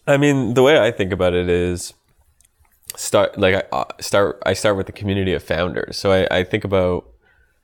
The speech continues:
what do founders do on a daily basis and what do they do in the life cycle of a startup? And I think the way to think about it is you just start mapping out what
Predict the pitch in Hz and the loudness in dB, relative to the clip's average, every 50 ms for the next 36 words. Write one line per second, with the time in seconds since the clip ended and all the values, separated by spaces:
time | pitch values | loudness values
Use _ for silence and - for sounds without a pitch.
0 | _ _ _ _ _ _ _ _ _ _ _ _ _ _ _ _ _ _ _ _ | _ _ _ _ _ _ _ _ _ _ _ _ _ _ _ _ _ _ _ _
1 | _ _ _ _ _ _ _ _ _ _ _ 92 98 98 101 107 107 107 107 - | _ _ _ _ _ _ _ _ _ _ _ -6 -2 0 2 2 2 2 0 -4
2 | - - 104 101 95 - - 95 92 95 95 95 95 95 95 92 92 92 - _ | -6 -2 -2 -2 -2 0 -2 0 0 0 0 0 0 0 0 -2 -2 -6 -8 _
3 | - 95 92 95 98 98 98 95 90 85 87 87 87 87 92 87 80 80 90 107 | -4 -2 0 2 2 2 2 2 0 -2 -2 -2 0 0 -2 -2 -2 -2 -2 -2
4 | - 139 147 160 - 110 95 92 90 90 92 90 87 90 90 82 92 92 90 87 | -2 -2 -2 -2 -2 -4 -2 -2 -2 -2 0 0 0 -2 -2 -2 -2 -2 -2 -2
5 | 85 87 85 80 87 90 - 92 90 87 - 95 90 - - - - 85 82 - | -2 -2 0 -2 -2 -2 -2 -2 -2 -2 -2 -2 -2 -2 -2 -4 -4 -4 -6 -8
6 | - - 78 95 87 - - - - _ - - 98 95 92 95 101 113 104 98 | -4 -2 0 0 0 0 -4 -6 -8 _ -8 -4 -2 0 0 0 0 -2 -2 -2
7 | 92 95 95 92 85 87 - - 123 127 113 95 90 90 95 95 87 87 - - | 0 2 2 2 0 0 -2 -2 -4 -2 -2 -2 0 0 0 0 -2 -2 -4 -4
8 | 90 95 95 98 90 90 95 - - - 98 92 82 82 87 87 87 87 92 - | -4 -4 -2 -4 -4 -4 -4 -6 -2 0 0 0 0 0 -2 -2 -2 -2 -4 -6
9 | 92 90 92 90 85 67 - - 80 87 87 - - | -6 -4 -2 -2 -2 -2 -4 -4 -6 -6 -6 -6 -10